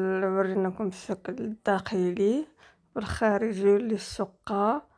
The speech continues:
الإقامة ريحانة، حي أم مبروك، مساحة ثلاثة وخمسين متر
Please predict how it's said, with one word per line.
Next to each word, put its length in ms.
الإقامة 840
ريحانة، 1000
حي 480
أم 200
مبروك، 720
مساحة 640
ثلاثة 400
وخمسين 680
متر 460